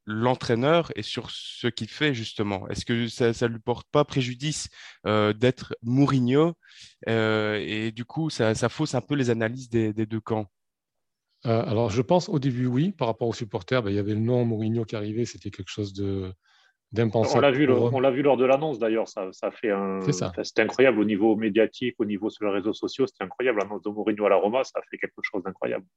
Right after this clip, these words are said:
Speaker 2: C'est ça, ouais. Et du, du coup, il y a peut-être eu ça au début, parce que, ben, c'était le nom Mourinho. Donc, quoi qu'il dise, quoi qu'il fasse, <clears throat> les supporters étaient derrière lui. Mais, euh, non, là, je pense que les, les supporters sont, enfin, à Rome, les supporters romains sont, sont critiques sur certaines choses,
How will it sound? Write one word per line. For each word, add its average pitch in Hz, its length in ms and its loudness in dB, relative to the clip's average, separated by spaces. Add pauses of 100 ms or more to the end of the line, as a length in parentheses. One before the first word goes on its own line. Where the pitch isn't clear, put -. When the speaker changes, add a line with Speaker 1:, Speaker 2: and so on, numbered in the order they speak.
(420)
Speaker 2:
C'est 143 140 -4
ça, 107 240 -6
ouais. 107 180 2 (200)
Et 104 580 -2
du, 95 180 -8
du 120 200 -4
coup, - 160 2
il 135 60 6
y 113 40 8
a - 40 2
peut-être - 280 0
eu 147 60 0
ça 131 220 0
au 110 60 -2
début, 104 280 -2
parce - 180 -8
que, - 80 -8
ben, 98 100 -4
c'était 107 240 -6
le 110 60 0
nom 117 100 0
Mourinho. 120 400 2
Donc, 107 240 -4 (440)
quoi 131 140 2
qu'il 131 140 0
dise, 127 180 2
quoi - 120 -6
qu'il 117 160 -4
fasse, - 360 0 (120)
<clears throat> 117 200 4
les 107 80 2
supporters 110 380 -4
étaient 101 120 -4
derrière 101 240 -2
lui. 156 220 0 (640)
Mais, 110 200 0
euh, 107 180 2
non, 165 180 4
là, 180 100 2
je - 100 -4
pense 175 240 0
que 139 100 -4
les, 123 380 -2
les 120 140 -4
supporters 139 420 -2
sont, 110 480 -2 (480)
enfin, - 140 -4
à 113 80 4
Rome, 143 360 2
les 110 120 -4
supporters 113 400 -4
romains 123 280 4
sont, - 200 -6
sont 123 180 -2
critiques 151 400 -2
sur 104 100 -6
certaines 107 300 -2
choses, 175 340 0